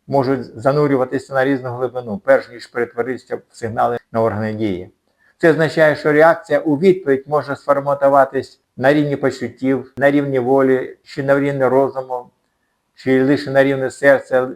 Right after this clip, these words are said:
лише на рівні духу і навіть Бога. Чим більш глибоку обробку проходить... Сигнал, тим більш досконала реакція на цей сигнал. Структуризація духу людського зображена на малюнку сім жовтим кольором, показано на малюнку сім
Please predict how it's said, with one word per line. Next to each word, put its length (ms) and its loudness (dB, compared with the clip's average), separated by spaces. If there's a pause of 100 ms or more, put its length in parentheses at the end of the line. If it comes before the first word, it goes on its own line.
(240)
лише 340 -6
на 140 0
рівні 260 -2
духу 440 -2
і 40 -4
навіть 420 -2
Бога. 500 0 (540)
Чим 320 -4
більш 680 0 (160)
глибоку 540 2
обробку 440 2
проходить... 480 -4 (540)
Сигнал, 580 2
тим 180 -4
більш 380 2
досконала 640 2
реакція 480 2
на 140 -8
цей 340 -10
сигнал. 440 -12 (1000)
Структуризація 1160 0
духу 420 0
людського 520 2
зображена 400 -2
на 120 -8
малюнку 400 -16
сім 460 -12
жовтим 440 -4
кольором, 460 -4
показано 500 -4
на 80 -10
малюнку 300 -14
сім 340 -10